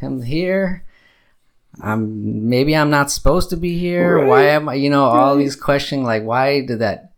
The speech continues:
Speaker 1: how did my body know to do that? I, I've all these, you know, why did, why am I still alive and that happened? How did my
Speaker 2: Right,
Speaker 1: body
Speaker 2: right.
Speaker 1: even know to react in a way that I've never trained or done before, ever?"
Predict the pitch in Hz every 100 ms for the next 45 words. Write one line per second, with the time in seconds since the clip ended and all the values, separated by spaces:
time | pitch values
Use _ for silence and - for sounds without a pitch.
0 | _ - 131 139 143 151 127 123 120 120
1 | 117 101 90 98 135 151 139 135 135 -
2 | - _ _ _ _ _ _ _ _ -
3 | 117 127 - _ _ _ - 127 127 135
4 | 147 147 - 143 123 117 110 - _ _
5 | _ - 131 156 180 151 131 151 160 139
6 | 131 - 143 127 107 110 123 123 110 110
7 | 113 - - - - 226 101 92 131 143
8 | 131 117 110 120 123 120 110 110 110 110
9 | 101 95 - 98 98 - _ _ _ -
10 | 127 123 120 113 110 104 107 110 107 107
11 | 104 98 - - 110 107 98 92 98 95
12 | 92 - 101 95 - 110 92 73